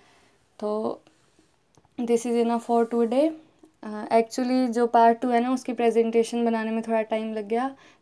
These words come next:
तो अभी, और माइक भी मेरा actually ख़राब हो गया है, तो वो वर्क नहीं कर रहा,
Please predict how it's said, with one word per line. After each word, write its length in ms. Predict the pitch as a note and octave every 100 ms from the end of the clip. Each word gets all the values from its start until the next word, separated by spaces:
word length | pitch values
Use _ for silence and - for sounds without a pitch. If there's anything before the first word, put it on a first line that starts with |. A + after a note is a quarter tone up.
| -
तो 420 | A3 G#3+ A3 G4+
अभी, 600 | - G#3+ A3+ A3+ A#3 D4 - -
और 480 | G#3+ G#3+ G#3+ G#3+ G#3
माइक 380 | A3+ A3+ A#3 A3+
भी 240 | B3 A#3+
मेरा 440 | A#3+ A3+ A#3 A#3 -
actually 480 | A#3 G#3+ - A3+ A3+
ख़राब 280 | A3+ G#3+ G3+
हो 120 | G#3
गया 180 | A3 A3+
है, 60 |
तो 160 | A3+ A3
वो 140 | G#3+
वर्क 320 | G#3+ G#3+ G#3 G#3+
नहीं 140 | A3+
कर 180 | A3 G#3
रहा, 220 | A3